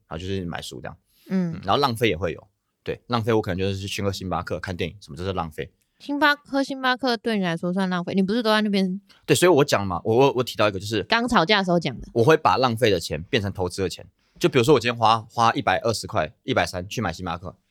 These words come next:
Speaker 1: 那时候很流行什么太妃和果拿铁，然后配蔓越莓白摩卡。
Speaker 2: 现在还有吗？
Speaker 1: 现在没有，因为现在我不知道为什么，那明明就卖得很好，可是现在都没有了。然后现在要出现奇怪口味。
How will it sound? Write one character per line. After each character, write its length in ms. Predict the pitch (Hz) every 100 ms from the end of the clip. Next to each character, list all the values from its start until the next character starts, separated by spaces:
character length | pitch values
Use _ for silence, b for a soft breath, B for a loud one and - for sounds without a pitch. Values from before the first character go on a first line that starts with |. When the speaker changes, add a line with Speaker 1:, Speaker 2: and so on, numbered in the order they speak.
| _ _ _
Speaker 1:
那 100 | 151
时 80 | 143
候 140 | 151
很 120 | 117 107
流 120 | 110
行 160 | 113 107
什 120 | 98
么 80 | 85
太 200 | 135 113
妃 160 | 117
和 140 | 110 98
果 120 | 95
拿 140 | 87
铁， 260 | 98 90 - _ -
然 100 | 98
后 60 | 104
配 180 | 117
蔓 200 | 107 123
越 100 | 110
莓 160 | 104 92
白 140 | 85
摩 140 | 90 87
卡。 180 | - - _ _ _ _
Speaker 2:
现 180 | - 233
在 100 | 254
还 120 | 208
有 180 | 180 175
吗？ 200 | 156 156 -
Speaker 1:
现 220 | 139 143
在 80 | -
没 100 | 101
有， 140 | 90 127
因 80 |
为 100 | 131 123 - _
现 260 | - 127
在 60 | 123
我 80 | 95
不 80 | 110
知 20 |
道 40 |
为 80 | 117
什 60 | 101
么， 80 | -
那 140 | 151
明 160 | 143 117
明 60 |
就 100 | 120
卖 120 | 131 104
得 80 |
很 80 | 95
好， 140 | 95 85
可 60 |
是 60 | 90
现 100 | 104
在 60 |
都 100 | 101
没 100 | 90
有 80 | 73
了。 100 | 73 _ _ _ _
然 120 | 107
后 40 | 110
现 20 |
在 80 | 120
要 60 |
出 140 | 120 120
现 120 | 104
奇 160 | - -
怪 120 | 92
口 160 | -
味。 120 | -